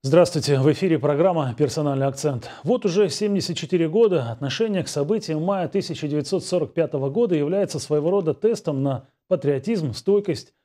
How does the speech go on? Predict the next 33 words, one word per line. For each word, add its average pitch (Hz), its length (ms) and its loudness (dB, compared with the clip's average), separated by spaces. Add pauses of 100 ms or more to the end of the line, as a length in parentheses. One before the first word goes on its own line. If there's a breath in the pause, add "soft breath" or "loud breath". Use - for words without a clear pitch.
(140)
зрелость, 170 680 0
человеческую 175 640 0
память, 214 420 0
а 127 120 -4
также 151 320 -2
тестом 160 420 -2
на 156 140 0
честность. - 600 -6 (540 soft breath)
О 147 100 0
Великой 226 340 4
Победе 220 420 2
над 185 120 0
фашизмом 185 540 -2
тысяча 180 380 -2
девятьсот 170 340 0
сорок 165 220 -4
пятого 160 320 0
года 208 220 0
сказано 190 420 -2
и 175 40 0
написано 170 480 -2
много. 160 420 -2
Казалось 180 400 0
бы, 160 100 0
это 165 180 -2
самый 180 360 0
изученный 147 600 -2 (100)
период 160 360 2
истории, 131 480 -2
но 110 120 -8
даже 170 280 0
по 175 120 0
истечении 175 640 -2